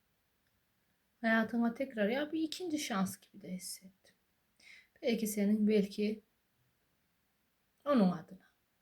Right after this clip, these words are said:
Ama bu şansları, bu fırsatları, e, ister işin gereği, ister eşin gereği, partnerin gereği al, kabul et, kullan. Çok güzel geldi. Zaten bir yerde böyle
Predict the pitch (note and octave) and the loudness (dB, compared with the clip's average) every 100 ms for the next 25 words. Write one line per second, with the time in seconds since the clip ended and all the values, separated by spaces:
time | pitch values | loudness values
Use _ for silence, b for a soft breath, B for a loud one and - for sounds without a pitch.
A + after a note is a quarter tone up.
0 | _ _ _ _ _ _ _ _ _ _ | _ _ _ _ _ _ _ _ _ _
1 | _ _ _ _ - A#3 G3+ G3+ - - | _ _ _ _ -10 -4 -4 -4 -4 0
2 | F#3+ F#3 F#3 F#3+ G3 A#3+ A3+ - F#3+ F#3 | 0 0 -6 -6 -4 -4 -4 -2 -2 -4
3 | - E3+ G3 - _ _ _ _ _ _ | -8 -12 -12 -16 _ _ _ _ _ _
4 | - F#3+ F#3 G#3+ - B3+ A#3+ - - - | -2 0 0 -2 0 0 0 -4 -6 2
5 | B3 F#3+ E3+ - - G3 - G#3+ G#3 - | 6 6 4 -4 -8 -8 -4 -2 -4 -6
6 | _ - G#3+ A#3 G#3 F3 E3+ - - F#3+ | _ -4 -2 4 4 4 -2 -10 -6 -4
7 | F#3 F#3+ E3+ F3 G3+ G3 - A#3+ - _ | -4 -4 -6 -6 -12 -12 -12 -14 -16 _
8 | b b b b - D4 C4+ C4+ C#4+ A#3+ | b b b b -8 -4 -4 -2 0 2
9 | G#3+ A#3 A#3 - A3+ F3+ D3+ - _ _ | 2 2 -2 -6 -4 -4 -6 -18 _ _
10 | B3 - F#3+ - E3 - D#3+ G3+ A3 A3+ | -12 -12 -12 -16 -16 -16 -16 -12 -4 0
11 | G#3 G#3 G#3+ G#3+ A3+ F3+ G3 G#3 F#3 F#3 | 2 2 2 4 6 6 6 4 2 6
12 | F#3 G#3 | 6 6